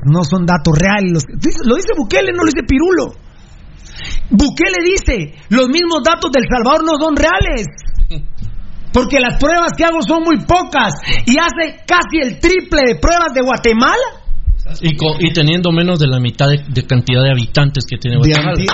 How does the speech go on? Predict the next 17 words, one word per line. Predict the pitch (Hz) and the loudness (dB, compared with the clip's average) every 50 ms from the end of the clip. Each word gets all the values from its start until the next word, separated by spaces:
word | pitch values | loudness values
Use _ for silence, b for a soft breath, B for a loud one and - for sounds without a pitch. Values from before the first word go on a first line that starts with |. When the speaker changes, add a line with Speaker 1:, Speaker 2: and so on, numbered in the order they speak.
| - - - - - - - 147 151 | -4 -6 -8 -6 -4 -2 0 2 2
Speaker 3:
de | 165 156 | 2 2
Speaker 1:
Para, | - 262 233 208 | 0 0 2 2
Speaker 3:
anti- | - | 0
Speaker 1:
para, | 240 233 233 | 0 0 -2
para, | 277 277 277 | -2 -2 -2
para, | 285 277 277 | -2 -2 -2
para, | 277 269 254 | -2 0 -2
para, | 247 226 208 202 202 202 220 220 202 | -2 0 0 0 0 0 0 -2 -4
que | - 202 - | -4 -4 -4
termina, | - 180 165 170 165 151 147 135 135 | -2 -2 -2 0 2 2 2 2 0
¿no? | 135 143 147 147 143 - - - - - - - - - - - - - - - - - - - - - - - - - - - - - - - - - - - - - - - - - - - - 202 | 0 0 -2 -4 -6 -8 -10 -10 -10 -10 -10 -10 -10 -8 -6 -6 -6 -8 -10 -12 -10 -10 -10 -8 -8 -10 -8 -6 -6 -6 -6 -10 -8 -4 -2 -2 -2 -2 -4 -8 -8 -8 -6 -6 -6 -6 -8 -6 -2 -2
Bukele | 233 262 - - 349 392 415 381 196 | -2 0 0 -2 -2 -2 -2 -4 -4
se | - 240 196 | -4 -4 -2
critica | 262 269 240 196 349 349 339 349 | -2 -2 0 0 -2 0 0 -2
a | 311 - | -2 -2
sí | 277 320 | -2 -2
mismo. | 311 311 330 359 370 370 349 349 320 262 208 - - | 0 0 0 0 0 -2 -4 -6 -6 -6 -6 -6 -6